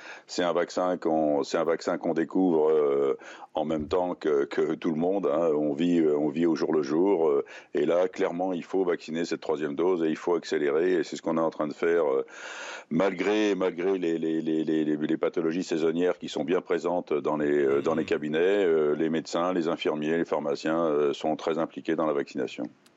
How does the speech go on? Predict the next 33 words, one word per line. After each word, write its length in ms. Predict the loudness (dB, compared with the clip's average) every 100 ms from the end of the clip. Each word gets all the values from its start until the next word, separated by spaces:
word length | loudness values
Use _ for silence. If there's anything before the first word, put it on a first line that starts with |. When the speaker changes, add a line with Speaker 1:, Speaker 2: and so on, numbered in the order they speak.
| 0
Speaker 2:
Aujourd'hui, 500 | 2 2 0 0 0
on 100 | 0
est 80 |
d'accord, 260 | -2 -2 -2
les 100 | -2
tests 240 | -4 -6
P 100 | -4
C 220 | -6 -2 -2
R 80 |
antigéniques 640 | -4 -6 -6 -4 -4 -6 -10 -10
détectent 540 | -4 -4 -4 -6 -6 -12
bien 400 | -6 -2 -2 -4 -6
le 260 | -2 0
covid, 440 | 0 -2 0 0 -2 -4 -12 -4
euh, 100 | -2
version 400 | -2 -4 -4 -2
Omicron, 480 | -2 -2 0 0 0
hein. 160 | -4 -4 -10 -16 _ -20 -16 -4
Speaker 1:
Bah, 220 | 0 2
vous 160 | 2 2
avez 220 | 2 4
eu 100 | 4
la 160 | 2 0
preuve 320 | 0 2 2
avec, 340 | 0 -2 0
euh, 380 | 2 2 4 2
avec 240 | 0 -2
le 100 | -2
cas 160 | -2 0
de 60 | 0
la 80 |
Réunion, 420 | 0 -2 -2 -2
hein. 80 | -2